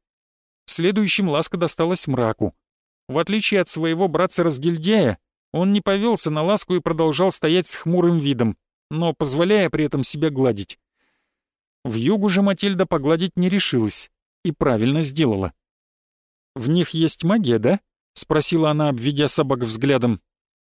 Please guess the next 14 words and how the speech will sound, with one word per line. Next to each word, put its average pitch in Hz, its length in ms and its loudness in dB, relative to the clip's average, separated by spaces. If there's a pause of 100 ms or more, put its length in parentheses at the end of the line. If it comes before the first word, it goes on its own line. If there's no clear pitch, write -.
(160)
«Да», 190 280 0 (220)
не 170 140 0
стал 170 240 0
ей 160 200 0
врать. 151 340 -2 (1400)
«Это 202 520 2
те 220 160 0
три 208 180 0
несчастных 202 560 2
щенка, 180 420 0
что 175 200 0
Бернар 165 400 0
хотел 175 340 0
утопить?» 180 480 -4